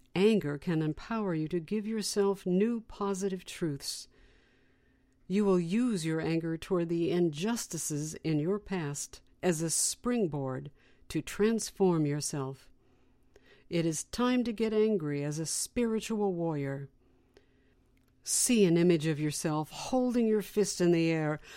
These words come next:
and claiming what is good and right. Say, "I am worthy."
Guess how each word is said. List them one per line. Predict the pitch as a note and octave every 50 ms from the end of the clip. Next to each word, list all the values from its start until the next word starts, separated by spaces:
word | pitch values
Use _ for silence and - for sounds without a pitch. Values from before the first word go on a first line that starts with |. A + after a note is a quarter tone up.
| - - -
and | - G3+ F3+ E3 -
claiming | - - - B3 B3+ B3+ B3+ B3 A#3+ A3+ A3 G#3 G3 F#3+ F3+ E3+
what | F3 G#3 G#3+
is | G#3+ G3 F3 E3
good | E3 D#3+ - A#3 A#3+ A#3+ A3
and | A3 G#3+ G3+ F#3
right. | F#3 F#3 F#3 E3+ D3+ D3 - - - - _ - - _ - - - - _ _ _ -
Say, | - - - G3+ F#3+ F#3+ F#3 F3+ E3 - -
"I | - G#3+ A3+ A#3+ C4 C4+ C#4 C4+ G#3+ -
am | - G3 A#3 A3+ A3 A3 A3+ A3 G#3 F#3 -
worthy." | F3+ F3+ E3+ G3+ G#3+ G3 E3+ C#3+ D#3 D3 C#3 C3 C3